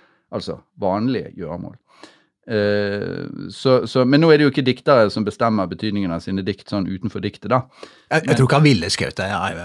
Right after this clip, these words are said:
Speaker 2: I must get on, get on to heaven.» Hvis
Speaker 1: Nei,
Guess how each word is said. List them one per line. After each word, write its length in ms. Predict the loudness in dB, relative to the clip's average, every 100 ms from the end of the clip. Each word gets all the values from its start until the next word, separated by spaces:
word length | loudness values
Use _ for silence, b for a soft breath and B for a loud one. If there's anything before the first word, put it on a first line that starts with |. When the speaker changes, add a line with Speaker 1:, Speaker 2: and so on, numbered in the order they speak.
| -10
Speaker 2:
I 40 | -10
must 200 | -12 -12
get 140 | -10
on, 140 | -12 -12
get 160 | -12 -10
on 140 | -12 -14 _ -12
to 80 | -10
heaven.» 260 | -10 -14 -20 _ _ _ _ _ _
Hvis 60 |
Speaker 1:
Nei, 260 | 0 2